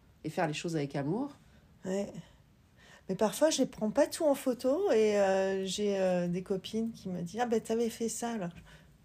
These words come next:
Speaker 2: Euh, et j'ai pas pris de photo.
Speaker 1: Ouais, du coup, t'as oublié.
Speaker 2: J'ai oublié. C'est, euh, c'est dingue. Et
Speaker 1: Ouais.
Speaker 2: en fait, ça part, ça, ça part. Je fabrique,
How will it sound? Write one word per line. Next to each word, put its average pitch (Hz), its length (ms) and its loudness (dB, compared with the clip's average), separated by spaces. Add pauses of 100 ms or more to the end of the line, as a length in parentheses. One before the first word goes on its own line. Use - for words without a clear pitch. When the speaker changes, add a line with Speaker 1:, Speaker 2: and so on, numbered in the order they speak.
(240)
Speaker 2:
Euh, 185 220 -2 (380)
et 226 80 4
j'ai 202 160 6
pas 240 140 6
pris 262 180 -2
de 262 60 -10
photo. 226 380 0
Speaker 1:
Ouais, 185 340 4
du 165 140 -2
coup, 214 120 -4
t'as 208 180 4
oublié. 180 540 4
Speaker 2:
J'ai 226 140 6
oublié. 214 540 4 (120)
C'est, 185 340 2
euh, 165 320 4 (160)
c'est 202 200 -4
dingue. 214 460 2 (500)
Et - 40 -2
Speaker 1:
Ouais. 185 60 8
Speaker 2:
en 185 80 6
fait, 233 280 6
ça 220 120 8
part, 196 400 2
ça, - 160 -14
ça - 200 6
part. 143 320 -4
Je 180 180 4
fabrique, 185 580 4